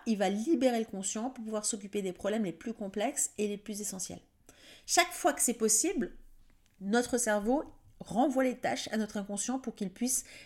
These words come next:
les accomplir automatiquement. Donc tes habitudes sont là pour libérer ta charge cognitive et elles sont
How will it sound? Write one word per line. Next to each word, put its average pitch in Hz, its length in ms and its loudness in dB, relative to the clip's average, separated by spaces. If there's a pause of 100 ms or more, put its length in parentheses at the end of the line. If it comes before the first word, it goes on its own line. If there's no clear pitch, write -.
les 208 220 2
accomplir 220 480 0
automatiquement. 208 720 0 (360)
Donc 233 280 4
tes 269 200 6
habitudes 254 400 4
sont 226 180 0
là 247 200 0 (400)
pour 208 160 -2
libérer 240 600 6
ta 233 100 0
charge 214 260 -2
cognitive 190 460 -4
et 185 60 -2
elles 208 120 4
sont 277 220 -4